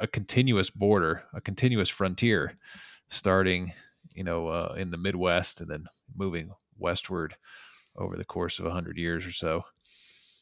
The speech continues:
And it was hard work. It was kind of a, a Protestant ethic of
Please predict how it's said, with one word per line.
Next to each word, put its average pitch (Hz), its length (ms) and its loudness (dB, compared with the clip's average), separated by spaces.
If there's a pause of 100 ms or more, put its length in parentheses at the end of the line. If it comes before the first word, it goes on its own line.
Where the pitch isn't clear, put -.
(200)
And 90 460 0 (720)
it 95 160 2
was 85 260 -2
hard 120 420 8
work. 113 460 6 (340)
It 98 160 -4
was 85 220 -2
kind 104 200 2
of 92 100 2
a, 85 240 2
a - 60 -2
Protestant 98 640 2
ethic 98 400 2
of 95 340 4